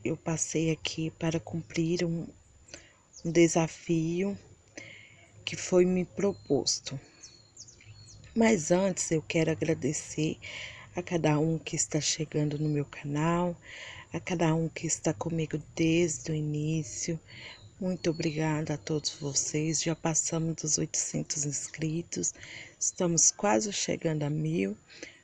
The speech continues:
quase chegando ao sorteio dos brindes, pessoal.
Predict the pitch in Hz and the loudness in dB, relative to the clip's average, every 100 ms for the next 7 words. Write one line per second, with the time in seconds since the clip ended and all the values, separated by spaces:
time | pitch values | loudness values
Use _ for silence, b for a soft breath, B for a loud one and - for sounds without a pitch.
0 | _ - 185 196 196 190 - 196 165 175 | _ 0 4 4 2 -2 -2 0 2 2
1 | 180 170 175 156 180 175 170 - 175 - | 2 2 0 -2 0 0 0 0 2 2
2 | 165 165 151 - - 156 - 160 151 | 2 0 -2 -6 -8 -2 0 0 -4